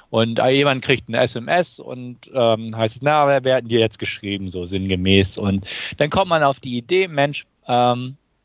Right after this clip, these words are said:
wir könnten doch mal für den Abend einfach alles offenlegen." Dann, "Ja, wer hat denn schon Geheimnisse?" "Nee, ich doch nicht, ich hab nichts zu verbergen." Und dann heißt es, "Nee, okay, für die Dauer des Abends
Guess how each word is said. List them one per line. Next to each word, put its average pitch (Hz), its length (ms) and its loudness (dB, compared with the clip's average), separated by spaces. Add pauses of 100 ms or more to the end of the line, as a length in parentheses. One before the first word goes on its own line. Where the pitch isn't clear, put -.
(160)
wir 139 120 4
könnten 165 260 -2
doch 143 160 2
mal 131 380 0
für 117 260 -8
den 165 300 -2
Abend 127 720 -2
einfach 120 380 0
alles 120 300 2
offenlegen." 170 640 0 (840)
Dann, 117 300 0
"Ja, 104 260 2
wer 110 140 4
hat 113 100 0
denn 110 140 -8
schon 113 120 -8
Geheimnisse?" 110 500 2
"Nee, 95 280 2
ich 110 140 0
doch 101 160 2
nicht, 104 180 0
ich - 20 -4
hab 101 120 -4
nichts 113 200 -4
zu - 80 -14
verbergen." 120 520 -2 (480)
Und 113 100 0
dann 113 180 4
heißt 113 220 2
es, 123 80 -10
"Nee, 165 180 0
okay, 117 300 2
für - 100 -8
die 113 120 -2
Dauer 117 240 4
des - 160 -2
Abends 143 420 -2